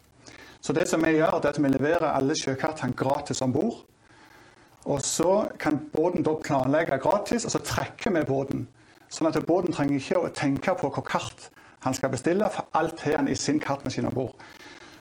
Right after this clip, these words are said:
Og da måtte vi ha posisjonen til skipet for at vi skulle kunne se hvilke kart han hadde seilt gjennom. Og da fikk vi på en måte som en positiv bieffekt et full tracking-system. Så da kan du på en måte gå inn på absolutt alle båtene i hele verden, og så kan du klikke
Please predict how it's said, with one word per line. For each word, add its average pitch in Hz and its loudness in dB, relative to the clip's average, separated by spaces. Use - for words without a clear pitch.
Og - 0
da 185 4
måtte 190 0
vi 185 2
ha 160 2
posisjonen 190 0
til 139 -2
skipet 214 0
for 156 0
at 139 -2
vi 147 2
skulle 131 -2
kunne 135 2
se 165 0
hvilke 143 -2
kart - -6
han 127 -2
hadde 123 -4
seilt 151 -4
gjennom. 135 -6
Og 139 -2
da 170 2
fikk 180 -2
vi 156 0
på - -2
en 135 2
måte 147 -2
som 143 -2
en 131 0
positiv 139 -2
bieffekt 160 -2
et 131 -2
full - -2
tracking-system. - -4
Så - -4
da 180 2
kan 175 0
du 156 0
på 143 0
en 143 0
måte 156 2
gå 156 0
inn 170 0
på - -8
absolutt 160 0
alle 147 2
båtene 143 0
i 139 0
hele 135 2
verden, 226 2
og - -6
så - -4
kan 151 -2
du 143 0
klikke 160 -2